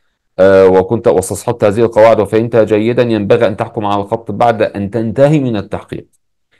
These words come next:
لتكون مررت على المخطوط أكثر من مرة،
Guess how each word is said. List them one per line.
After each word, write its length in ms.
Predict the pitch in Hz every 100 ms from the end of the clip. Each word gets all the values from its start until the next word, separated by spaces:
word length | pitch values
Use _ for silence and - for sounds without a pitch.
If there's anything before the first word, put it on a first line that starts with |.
| _ -
لتكون 400 | 95 92 131 120
مررت 400 | 113 127 143 139
على 200 | 117 113
المخطوط 420 | 113 110 139 127
أكثر 320 | - - 127
من 200 | 123 117
مرة، 320 | 120 82 71